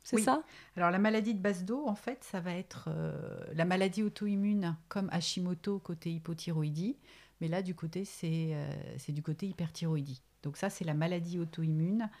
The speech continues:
Speaker 2: Euh, c'est quoi, en fait ? C'est une, on a une surstimulation de la thyroïde, euh, par une autre sécrétion d'anticorps.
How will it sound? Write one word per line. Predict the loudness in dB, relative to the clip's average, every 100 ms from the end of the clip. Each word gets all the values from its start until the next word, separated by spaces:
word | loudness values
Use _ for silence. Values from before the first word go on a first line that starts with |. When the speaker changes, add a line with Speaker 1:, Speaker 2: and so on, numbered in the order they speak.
| -20 -20 -18 -8
Speaker 2:
Euh, | -4 -2 -2
c'est | -4 -6
quoi, | -2 -2
en |
fait ? | -2 -6 -8
C'est | -4 0
une, | 2 0 -2 -4 -6 -10 -10 0
on | 2
a |
une | 2
surstimulation | -2 -6 -8 -4 0 2 0 -4 -2 -2
de |
la | -2
thyroïde, | -2 0 2 4 2 2 0 -4 -20 -20 -20 -16 -6
euh, | -4 -2 -2
par | 0 4
une | 4 2
autre | 0 -6 -8
sécrétion | -8 -8 -8 -8 -6 -6
d'anticorps. | -4 -4 -6 -2 -2 -4 -14